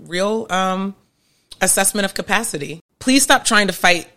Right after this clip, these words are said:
that, the fact that that imbalance is gonna cause an issue. Please stop trying to convince men that this is really okay. Please stop trying to convince yourself that it's really gonna work out.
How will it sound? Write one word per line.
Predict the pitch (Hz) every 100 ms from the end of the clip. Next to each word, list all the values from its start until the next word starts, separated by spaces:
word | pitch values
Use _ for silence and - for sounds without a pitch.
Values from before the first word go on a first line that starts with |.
| _
that, | 151 170 156
the | 170
fact | - 160 -
that | 156 156
that | 160 165
imbalance | 160 143 143 156 151
is | -
gonna | 143
cause | - 139 135
an | 139
issue. | 131 - 135
Please | - - 254 277
stop | 285 233
trying | 226 185
to | 185
convince | 185 165 151 160 156 156
men | 151 139 135 139 _ _ _ _ _ _ _ _ _ _
that | 165 180
this | 185 175
is | 180 147
really | 165 156 151
okay. | 143 - 139 135 -
Please | - 269
stop | 285 240
trying | 220 202
to |
convince | 190 180 170 165 160
yourself | 160 160 143 151
that | 151
it's | 147
really | 156 156
gonna | 151 147 139
work | 135 127
out. | 127 131